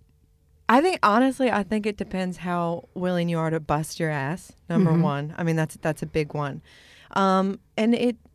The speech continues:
Speaker 1: it depends on the kind of person you are, too. If you, a lot of people find a lot of motivation to, to break out of their circumstances and do better than their parents did, or be better, be more,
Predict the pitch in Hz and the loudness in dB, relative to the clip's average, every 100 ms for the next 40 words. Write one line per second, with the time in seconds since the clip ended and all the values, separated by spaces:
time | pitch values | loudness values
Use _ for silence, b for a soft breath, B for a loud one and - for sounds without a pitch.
0 | _ - - 233 269 285 285 262 240 233 | _ -8 -4 -2 0 0 0 0 2 0
1 | - 240 - 240 175 160 - 254 233 175 | 0 -2 0 0 0 -4 -4 -2 0 -2
2 | - 196 208 214 - - - 202 208 196 | -4 -2 0 -2 -4 -8 -6 -6 0 2
3 | 226 262 254 220 196 208 190 185 185 185 | 2 2 0 -2 -2 -2 0 0 0 2
4 | 185 180 165 160 202 202 - - B B | 0 0 -2 -4 -4 -8 -10 -14 B B
5 | - - 196 185 180 165 b b - 160 | -14 -4 -2 0 -2 -6 b b -6 -6
6 | 151 208 196 185 185 185 180 175 160 175 | -4 0 0 0 0 0 0 -4 -4 -4
7 | 175 175 - 170 165 160 175 165 156 156 | -4 -6 -6 -6 -4 -6 -4 -4 -4 -6
8 | 151 214 208 185 185 185 180 180 170 165 | -4 0 0 2 -2 0 -2 -2 -4 -4
9 | 170 170 170 170 - 170 165 165 156 196 | -4 -4 -4 -6 -8 -6 -4 -6 -6 -8
10 | 180 180 170 - 185 185 180 175 165 160 | -6 -6 -6 -6 -6 -4 -2 0 0 -2